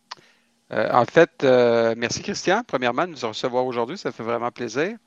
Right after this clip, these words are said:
Euh, donc, euh, l'état des cultures vient en fait, euh, c'est un spin-off, si on veut, de la Tournée des grandes cultures, qui est un événement qu'on organise depuis deux mille quatorze,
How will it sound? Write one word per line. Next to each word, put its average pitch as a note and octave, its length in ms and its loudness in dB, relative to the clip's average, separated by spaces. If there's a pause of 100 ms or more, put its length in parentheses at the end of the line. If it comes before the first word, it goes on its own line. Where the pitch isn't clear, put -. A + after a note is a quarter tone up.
(520)
Euh, B2 680 -4 (120)
donc, B2+ 360 0
euh, C3 100 2
l'état C3 240 0
des D#3+ 100 -2
cultures F3 360 -4
vient D3+ 240 2
en B2+ 40 -2
fait, D3+ 300 -2
euh, B2 160 -2
c'est - 240 -12
un A2+ 420 -8
spin-off, C3+ 440 -2
si - 160 -6
on A#2 160 -6
veut, A#2+ 180 -8
de A#2 120 -6
la A2 220 0
Tournée B2+ 280 -8
des B2 80 -4
grandes A#2+ 180 0
cultures, C#3 380 -10
qui C#3+ 80 -8
est B2 100 -10
un A#2+ 80 -10
événement A#2 380 -6
qu'on B2 160 -8
organise A2+ 400 -4
depuis A2+ 340 -10
deux A2+ 220 -8
mille A2+ 160 -12
quatorze, C#3+ 680 -2